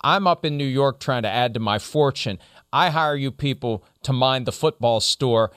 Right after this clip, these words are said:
and you don't know what the hell you're doing. I'm gonna go hire other people. Now, he wouldn't put it quite that way, but that would be the message.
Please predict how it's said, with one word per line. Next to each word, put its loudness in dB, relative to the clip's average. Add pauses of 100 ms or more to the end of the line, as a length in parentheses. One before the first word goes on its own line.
and -2
you 0
don't 2
know 2
what 2
the 0
hell 4
you're -6
doing. 0
I'm 0
gonna 0
go 2
hire 0
other -4
people. -4
Now, -2
he -4
wouldn't -6
put -2
it -12
quite -2
that 4
way, 2
but -6
that 2
would -6
be 0
the -2
message. -2